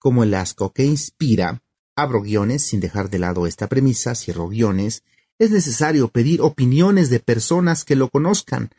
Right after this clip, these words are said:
lo hayan tratado y trabajado con él, sus colegas, pares y compañeros. Por último, abro guiones,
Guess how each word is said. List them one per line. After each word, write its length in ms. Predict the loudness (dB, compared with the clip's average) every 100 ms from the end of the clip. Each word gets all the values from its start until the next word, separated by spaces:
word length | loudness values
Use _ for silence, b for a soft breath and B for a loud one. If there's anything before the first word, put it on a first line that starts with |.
| B B 0
lo 120 | 2
hayan 280 | 4 2 2
tratado 500 | -2 -2 -4 -2 -2
y 100 | -4
trabajado 440 | -4 -2 -2 -2
con 240 | 0 2 4
él, 240 | 2 0 _ _ _ _
sus 220 | -14 -12
colegas, 720 | -6 -2 0 -2 -4 -6 -10 _ _ _
pares 420 | -6 -4 -4 -6 -8
y 120 | -10
compañeros. 840 | -4 -4 -4 -10 -12 -18 _ -20 -20 _ _ 0
Por 180 | 4
último, 600 | 6 4 2 -2 -2 -2 -10 _ _ _ _ _ _ -4
abro 240 | -2 0
guiones, 560 | 0 0 0 -4 -10